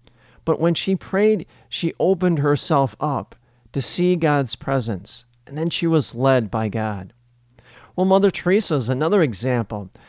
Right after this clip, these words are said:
how she became one of these little ones that Jesus refers to in the gospel for today. Mother Teresa, she always told her nuns, "God doesn't want us to be successful. He wants us to have faith."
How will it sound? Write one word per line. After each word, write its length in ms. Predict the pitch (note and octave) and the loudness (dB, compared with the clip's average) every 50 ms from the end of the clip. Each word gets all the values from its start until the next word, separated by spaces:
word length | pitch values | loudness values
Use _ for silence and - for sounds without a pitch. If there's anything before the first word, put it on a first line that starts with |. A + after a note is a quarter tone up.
| - _ | -16 _
how 140 | - D#3+ D#3 | 0 2 2
she 240 | C#3+ - - G3+ G3+ | 2 2 0 0 0
became 480 | F#3 F#3+ - - E3+ D#3 D3 C#3+ C#3 | 0 0 -2 0 0 2 2 2 2
one 180 | B2+ C3 D#3 F#3+ | 2 2 2 2
of 80 | G#3 | 0
these 240 | F#3 F3+ E3+ C3 G2 | 0 0 0 0 0
little 400 | G2+ G#2 A2+ C3+ E3 G3 A3 F#3+ | -2 -2 0 2 2 2 2 2
ones 400 | C#3+ A#2 G#2+ G2+ G2+ G#2 G#2 - | 2 0 0 -2 -2 -4 -6 -6
that 180 | - A#2+ A#2+ A2 | -4 -4 -4 -4
Jesus 480 | - - D3+ D#3 D3 D3 D3 - - | -4 -4 -2 -2 -2 -2 -4 -4 -6
refers 540 | - A2 A#2 - - E3 E3+ F#3 F3+ E3 - - | -8 -10 -10 -6 -4 -2 0 0 -2 -2 -4 -6
to 160 | - B2 A#2+ | -6 -4 -4
in 60 | A#2+ | -2
the 80 | B2+ B2 | -2 -2
gospel 540 | A2+ B2 B2+ B2+ D#3+ D3+ - - A#2+ A2+ | 0 0 0 0 -2 -2 -4 -6 -8 -8
for 160 | - - A#2+ A2+ | -8 -8 -10 -10
today. 420 | - - C3 C#3+ D#3+ D#3+ C3 G#2 - - _ _ _ _ _ _ _ _ _ _ _ _ _ _ _ _ | -8 -8 -6 -4 -4 -4 -4 -6 -10 -14 _ _ _ _ _ _ _ _ _ _ _ _ _ _ _ _
Mother 220 | - D3 F3+ G#3 G#3+ | 0 2 4 4 4
Teresa, 600 | G#3 - - D#3 E3 E3+ D#3 - - E3+ E3+ C#3+ - - - - - - - - _ | 2 0 0 0 2 2 2 2 2 2 2 0 -4 -10 -20 -20 -20 -20 -20 -20 _
she 260 | - - - - E3+ E3 | -10 -8 -4 0 2 2
always 460 | D#3+ E3+ G3+ A3+ A3+ A3+ A3 F3+ - | 4 4 4 4 4 4 2 0 -4
told 420 | - - - E3 E3 E3 E3 D3+ | -8 -4 0 2 2 2 2 2
her 160 | B2 C#3+ C#3+ | 0 0 0
nuns, 540 | C#3 C3+ C3 C3+ C3 G#2+ F#2+ G2 - - - _ _ _ _ _ _ _ _ _ _ | 2 2 2 2 0 0 -2 -6 -8 -10 -14 _ _ _ _ _ _ _ _ _ _
"God 380 | - D3+ C#3+ D#3+ F3+ G3+ F#3+ C#3+ | -6 -4 0 0 2 0 2 2
doesn't 360 | D#3+ D#3 D#3 C3 D#3 D3 - | 2 2 2 2 0 -2 -2
want 280 | B2 A#2+ C3 C#3+ D3 C#3+ | -2 -2 0 2 2 2
us 200 | C3 A2+ - - | 0 0 -2 -4
to 100 | - C3+ | -4 -4
be 160 | G#2 B2+ B2+ | -2 -2 -2
successful. 800 | A#2+ - - A2+ - - - C#3+ C#3+ C#3 - - - A2 G2+ G#2 - _ _ _ _ _ _ _ _ _ | -2 -4 -6 -6 -4 -4 -2 -2 -2 -4 -6 -8 -8 -10 -10 -10 -12 _ _ _ _ _ _ _ _ _
He 160 | - - B2+ | -6 -4 -2
wants 360 | A#2+ A#2 C3 C#3+ E3 D#3+ - | 0 2 2 2 2 2 2
us 240 | D#3+ D#3+ D3 - - | 2 2 2 0 -4
to 120 | - C3 A2+ | -6 -6 -6
have 320 | G2 G2 A2 A#2 A#2 A2 | -4 -2 -2 -2 -2 -4
faith." 560 | - - - B2 A#2+ A2+ G#2 G2 - - - | -6 -8 -8 -8 -6 -6 -8 -10 -12 -16 -20